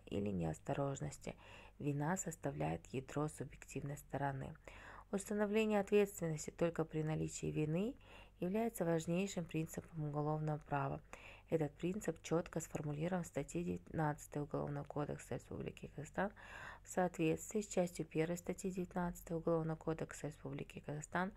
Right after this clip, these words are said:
лицо подлежит уголовной ответственности только за те общественно опасные деяния, действия или бездействия и наступившие общественно опасные последствия, в отношении которых установлена ви-, его вина.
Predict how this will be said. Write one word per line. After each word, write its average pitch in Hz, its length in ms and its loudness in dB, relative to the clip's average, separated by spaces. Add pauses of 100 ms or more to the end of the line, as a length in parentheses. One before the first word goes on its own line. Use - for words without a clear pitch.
(420)
лицо 190 300 6
подлежит 160 520 2
уголовной 147 520 4
ответственности 190 760 0 (440)
только 151 280 4
за 156 160 2
те 156 280 4
общественно 143 560 -4
опасные 143 480 -2
деяния, 202 480 -2 (460)
действия 214 400 4
или 202 140 6
бездействия 196 720 2
и - 220 0
наступившие 156 640 -2
общественно 156 460 -2
опасные 151 440 0
последствия, 202 640 0 (420)
в - 40 -8
отношении 214 460 0
которых 175 600 2
установлена 156 720 0
ви-, 143 300 -4
его 147 260 0
вина. 143 500 2